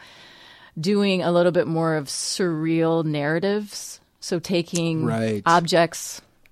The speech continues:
Speaker 1: and bringing a, a more of a, a, an emotion or a char-, or characterize-, characterizing,
Speaker 2: Okay.
Speaker 1: um,
Speaker 2: That's a good
Speaker 1: objects.
Speaker 2: Yeah, that's a good way to look at it. I,
Speaker 1: Yeah.
Speaker 2: I can see that in, in the pictures that I have seen. I, I recognize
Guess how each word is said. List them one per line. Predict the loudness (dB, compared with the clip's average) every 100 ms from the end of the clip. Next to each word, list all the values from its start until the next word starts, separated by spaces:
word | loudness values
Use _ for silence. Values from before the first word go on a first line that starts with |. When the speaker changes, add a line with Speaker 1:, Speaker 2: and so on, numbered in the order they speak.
| _ _ -8
Speaker 1:
and | -6 -4
bringing | -2 -2 -2 -2
a, | -4 -4 -6 -6 -8
a | -8 -6
more | -4 -4
of | -4
a, | -4 -4 -6
a, | -6 -6 _ _ -6
an | -2
emotion | 2 2 2 -2 -2 -2
or | -2 -4
a |
char-, | -8 -8 -6 -4
or | -8
characterize-, | -2 -2 0 0 2 2 0 -6 -6
characterizing, | -4 -4 -2 0 2 2 2 0
Speaker 2:
Okay. | 2 4 4 0 -4 -6
Speaker 1:
um, | -4 -4
Speaker 2:
That's | -6 -4
a |
good |
Speaker 1:
objects. | 0 0 0 -4 -8 -10 4
Speaker 2:
Yeah, | 6 8 6
that's | 2 2
a |
good | 2 4
way | 6
to | 6
look | 4 4
at | 2
it. | 4
I, | 4
Speaker 1:
Yeah. | 6 4
Speaker 2:
I | 2
can | -2 -2
see | -2 2 6 6
that | 6 4
in, | 4 2
in | 0 2
the | 2
pictures | 2 2 2 4
that | 6
I | 6 4 0 _ _
have | -4 -2
seen. | 2 4 6 4 -2 _ -4
I, | 2 2 0 -2
I | 6
recognize | 6 6 4 2 4 2 -2